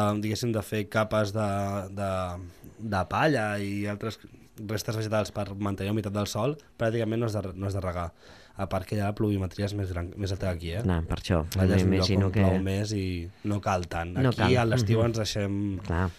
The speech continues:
Speaker 1: tota l'aigua.
Speaker 2: Tota l'aigua del món
Speaker 1: Bueno, i
Speaker 2: mundial.
Speaker 1: veient com el
Speaker 2: Mhm.
Speaker 1: temps, ara ha plogut, ha plogut ara.
Speaker 2: Sí,
Speaker 1: Si no
Speaker 2: una mica, una mica, diguéssim. Ja veurem, a veure,
Speaker 1: Bueno, però
Speaker 2: animem-nos,
Speaker 1: millor
Speaker 2: va.
Speaker 1: que res,
Speaker 2: Va.
Speaker 1: sí.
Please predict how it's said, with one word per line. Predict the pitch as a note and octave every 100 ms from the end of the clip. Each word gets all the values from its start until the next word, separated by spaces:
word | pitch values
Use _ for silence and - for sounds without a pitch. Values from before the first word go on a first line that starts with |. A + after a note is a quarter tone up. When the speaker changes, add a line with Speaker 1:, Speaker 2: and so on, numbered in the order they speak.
| - - - -
Speaker 1:
tota | B2 G#2+
l'aigua. | F2 - G2+ D#2 -
Speaker 2:
Tota | D#3 D3+
l'aigua | C#3+ C#3 C#3
del | C#3+ C3+
món |
Speaker 1:
Bueno, | C3
i | A#2
Speaker 2:
mundial. | A#2+ B2 A2+
Speaker 1:
veient | A#2
com | C3 B2+
el | A#2
Speaker 2:
Mhm. |
Speaker 1:
temps, | A#2+ C#3 -
ara | C3 D#3
ha |
plogut, | D3 C#3+ D#3+ - -
ha | A#2+ A#2+
plogut | C3+ C#3+ A#2
ara. | G#2
Speaker 2:
Sí, | - C4 C#4
Speaker 1:
Si | C3+ A2+
no | C#3+ -
Speaker 2:
una | F#3
mica, | A#3+ B3 E3+ A#2 - -
una | C#3+ E3
mica, | A#3+ B3+ F3+ A2+ A#2+
diguéssim. | C3+ C3 - B2 A2+ A#2
Ja | C3
veurem, | C#3+ E3+ D3 A2+
a | D3
veure, | A#2
Speaker 1:
Bueno, | G#2 A2
però |
Speaker 2:
animem-nos, | D3+ F3 D#3 A#2 A#2
Speaker 1:
millor | C3 B2
Speaker 2:
va. |
Speaker 1:
que | A#2+
res, | A2 G#2+ A2+ -
Speaker 2:
Va. | A2+
Speaker 1:
sí. | A#2 G2+